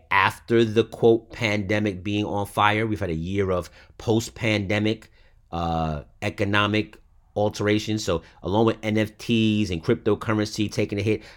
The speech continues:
I wonder what the work environment is gonna land on looking like this year when it comes to those circumstances. Um, I wonder how relationships between men and women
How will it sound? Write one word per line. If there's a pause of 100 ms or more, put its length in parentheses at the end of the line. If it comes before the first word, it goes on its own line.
(120)
I
wonder
what
the
work
environment
is
gonna
land
on
looking
like (880)
this
year (460)
when
it
comes
to
those
circumstances. (1040)
Um, (440)
I
wonder
how
relationships
between
men
and
women